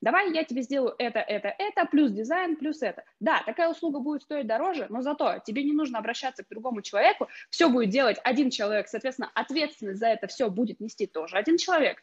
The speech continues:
И помимо этого, ещё что самое главное, то есть ты получишь комплексный результат, ничего больше делать не надо. Мы с тобой один раз поговорим, условно, там, составим бриф, да, что мы будем делать,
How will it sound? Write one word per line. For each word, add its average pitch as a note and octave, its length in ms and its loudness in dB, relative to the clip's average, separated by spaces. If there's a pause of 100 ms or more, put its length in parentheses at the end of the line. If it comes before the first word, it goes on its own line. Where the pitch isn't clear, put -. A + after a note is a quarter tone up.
(260)
И D4+ 100 6
помимо C#4+ 360 4
этого, D#4+ 400 4 (180)
ещё B3+ 220 2
что - 180 -6
самое G3+ 340 0
главное, G3 380 0 (260)
то G#3 80 0
есть F#3+ 140 -2
ты F4 120 0
получишь C#4+ 420 2
комплексный C4+ 540 -2
результат, A3+ 480 2 (100)
ничего C4 320 0
больше B3 300 2
делать G#3 320 0
не A3 40 -6
надо. G#3 240 -4
Мы G3+ 100 -4
с - 40 -10
тобой A#3 220 4
один C#4 340 4
раз C4 260 0
поговорим, B3+ 440 -4 (160)
условно, A3+ 320 -6
там, F#3 160 -8
составим C4 440 -2
бриф, E4+ 240 -2
да, C4 140 0
что B3 160 -8
мы A3+ 100 -8
будем A3+ 220 -4
делать, A3 240 4